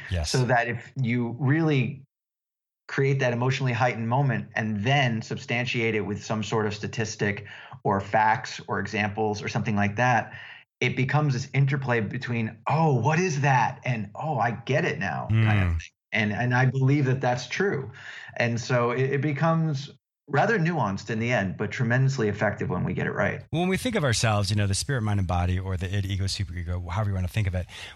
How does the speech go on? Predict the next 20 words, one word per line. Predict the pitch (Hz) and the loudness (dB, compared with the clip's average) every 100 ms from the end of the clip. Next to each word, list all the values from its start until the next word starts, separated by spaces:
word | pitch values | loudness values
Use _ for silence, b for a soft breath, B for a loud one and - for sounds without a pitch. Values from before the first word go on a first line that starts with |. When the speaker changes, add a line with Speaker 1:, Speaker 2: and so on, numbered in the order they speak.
| - | 0
Speaker 1:
when | 127 | 2
we | 139 | 4
think | 196 190 | 2 2
of | 143 | 2
it | 135 | 4
in | |
that | 135 135 | 4 4
respect | 120 107 - 185 127 | 2 0 2 2 2
of | 113 | 2
what | 131 123 | 2 0
you're | 123 | 0
just | 107 - | 0 0
saying, | - 151 135 107 | 0 2 2 2
we're | 110 | 0
playing | - 143 | -2 2
on | 120 98 | 2 2
all | 107 123 | 2 2
those | 120 101 | 2 0
three | - 95 | -2 -4
facets. | - 101 - 95 - - | 0 2 2 -2 -4 -6